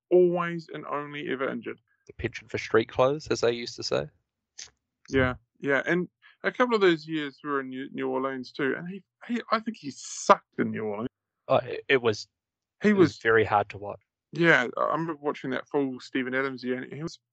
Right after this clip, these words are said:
Speaker 1: fucking garbage. Um, but he had a really nice season. It was, it was, something might have been going on in New Orleans. I don't know. It wasn't feeling it, and he obviously, it was a bit weird. They were, they were really keen to trade him, and it was all, something wasn't quite right there. And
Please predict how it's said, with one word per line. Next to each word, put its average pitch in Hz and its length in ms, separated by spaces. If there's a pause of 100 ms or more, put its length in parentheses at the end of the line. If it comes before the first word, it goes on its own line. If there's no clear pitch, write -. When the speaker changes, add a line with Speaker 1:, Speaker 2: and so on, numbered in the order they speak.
Speaker 1:
fucking 208 360
garbage. 156 540 (440)
Um, 131 420 (400)
but 175 80
he 185 60
had 170 140 (240)
a 147 60
really 139 300
nice 127 300
season. 117 260
It 113 60
was, 107 340
it 170 260
was, 165 200 (420)
something 208 380
might 196 100
have 190 80
been 175 100
going 160 200
on 151 160
in 147 60
New 147 80
Orleans. 139 300
I 156 120
don't 131 100
know. 98 60 (640)
It - 140
wasn't 135 300
feeling 117 280
it, 120 120 (100)
and 127 120
he 127 60
obviously, 120 460
it - 140
was 123 100
a 127 40
bit 127 100
weird. 120 300
They 120 80
were, 117 180
they 131 60
were 117 80 (100)
really 117 280
keen 120 300
to 113 60
trade 117 320
him, 117 140
and 113 80
it 117 80
was 117 140
all, 117 140 (540)
something 120 320 (200)
wasn't 127 300
quite 117 280
right 123 240
there. 131 240
And 117 260